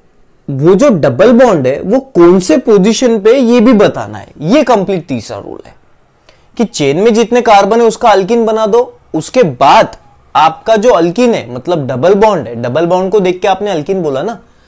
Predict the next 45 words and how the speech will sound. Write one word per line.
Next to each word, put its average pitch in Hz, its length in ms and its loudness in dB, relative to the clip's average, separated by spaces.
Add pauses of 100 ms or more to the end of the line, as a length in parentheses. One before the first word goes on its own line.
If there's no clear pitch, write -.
(200)
तो 214 80 -2
ये 240 120 2
double 165 300 0
bond 226 260 2
कौन 180 220 -2
से 247 120 -4
position 202 520 -2
पे 240 140 0
है 233 60 0
ये 180 180 0
भी 185 120 0
आपको 165 280 -2
बताना 110 360 -8
जरूरी 104 260 -18
है। - 200 -20 (640)
अब 143 100 -10
सर, 196 240 -6
ये 180 260 0
तो 202 140 0
double 175 300 2
bond 185 380 0
one 165 160 2
और 196 440 0
टू, 202 160 2
ये 147 260 2
दो 202 160 4
carbon 190 400 2
के 208 80 0
बीच 185 240 -2
में, 175 200 -6 (600)
तो 208 120 2
इन 240 220 4
दो 226 160 6
number 247 300 4
से 233 120 -2
आपको 214 280 0
छोटा 208 420 2
number 190 240 2
उठाना 120 340 -6
है। 95 120 -16
कौन 160 220 -6
सा 190 120 -4
number 185 180 0
उठाना 190 320 -4
है? 285 120 -16